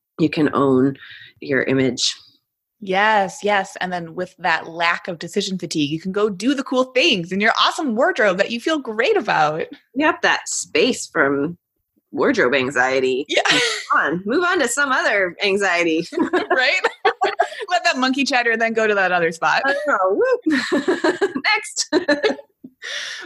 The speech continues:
Speaker 2: Well, thank you so much for coming on today and sharing both your wisdom and your insights. It's really, I think your story is really powerful, and
Speaker 1: Thank
Speaker 2: it's really
Speaker 1: you.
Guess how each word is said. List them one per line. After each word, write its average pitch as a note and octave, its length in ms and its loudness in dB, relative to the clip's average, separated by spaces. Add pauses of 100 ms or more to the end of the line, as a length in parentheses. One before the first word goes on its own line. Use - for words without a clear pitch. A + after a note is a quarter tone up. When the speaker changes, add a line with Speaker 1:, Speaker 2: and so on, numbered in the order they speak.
Speaker 2:
Well, C4+ 380 2
thank C#4+ 220 0
you D#4 80 0
so B3 180 0
much G3 240 0
for F3 320 0
coming F#3 320 -4
on D#3+ 160 0
today D#3+ 480 -2
and D#3+ 240 -6
sharing D3+ 320 -4
both D#3 160 -6
your D#3+ 160 -4
wisdom G#3+ 600 2 (100)
and E3+ 500 -2
your D#3+ 300 -4
insights. D3+ 640 -6
It's - 200 -10
really, D3 260 0
I - 100 0
think F3 180 -2
your G3 120 2
story F3 300 0
is D#3+ 120 0
really D#3+ 200 -2
powerful, D3 760 -2
and D3 220 0
Speaker 1:
Thank D3+ 120 -2
Speaker 2:
it's D3+ 160 -8
really C4+ 200 2
Speaker 1:
you. C4 120 4